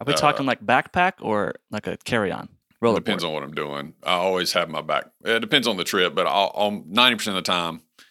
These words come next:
Speaker 2: actually, I haven't flown without my backpack yet.
Speaker 1: But
Speaker 2: And
Speaker 1: you
Speaker 2: so
Speaker 1: want,
Speaker 2: if
Speaker 1: you
Speaker 2: it's
Speaker 1: don't
Speaker 2: a
Speaker 1: want the backpack at your feet. You want it above you.
Speaker 2: Well, most of the time you have to because you can put one above and one below. But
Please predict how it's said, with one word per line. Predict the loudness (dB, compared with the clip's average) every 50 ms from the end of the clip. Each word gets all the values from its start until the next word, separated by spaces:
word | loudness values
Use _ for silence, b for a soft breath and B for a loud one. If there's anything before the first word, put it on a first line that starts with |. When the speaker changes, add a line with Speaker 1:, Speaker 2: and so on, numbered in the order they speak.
| b b _
Speaker 2:
actually, | 0 0 2 2 0 2
I |
haven't | 2 2 2 0 -2
flown | -4 0 0 0 0 0
without | -2 -2 -2 -2 -2 -4
my | -6
backpack | -4 -4 -4 -4 -4 -4 -4 -6 -6 -6 -8
yet. | -8 -8 -8 -8 -10 _ b b b b b b b b -14
Speaker 1:
But | -8 -6
Speaker 2:
And | -2 0 2
Speaker 1:
you | 2
Speaker 2:
so | 2
Speaker 1:
want, | 2 2
Speaker 2:
if | 0 0
Speaker 1:
you | 0
Speaker 2:
it's | 2
Speaker 1:
don't | 2 2
Speaker 2:
a |
Speaker 1:
want | 2 0
the | -2 0
backpack | 0 0 0 0 -4 -8 -8 -8
at | -12
your | -14 -16
feet. | -16 -16 -16 -16 -18 _ _ _ _ _ _ _ _ -10
You | -8 -6
want | -6 -6 -6
it | -8
above | -8 -8 -8 -8 -10
you. | -14 -20 _ _ _ _ _ _ _ _ _ _ _ _ _ _ _ _ _
Speaker 2:
Well, | 2 4 6 6 6
most | 6 4 4 2 2
of | 0 0
the | 0
time | 0 0 0 -2
you | -4
have | -2 -2 -2 -2 -2 -4 -8 _
to | -4 -2 -2 0 -2 -4 -6 -10 -16 _ _ _ _ _ _ _ _ _ _ _ _ -4
because | -2 -2 0 2 0 0 0 0 -4
you | -4 -6 -6 -8 _
can | -12 -12 -6
put | -4 -4 -2 -2
one | -2 -2 -2 -2 -2
above | -2 0 0 0 0 0
and | -4 -6
one | -8 -10 -10
below. | -10 -8 -6 -2 -2 -2 -2 -2 -4 -6 -10 _ _ _
But | -6 -2 -2 0 0 -2 -4 -8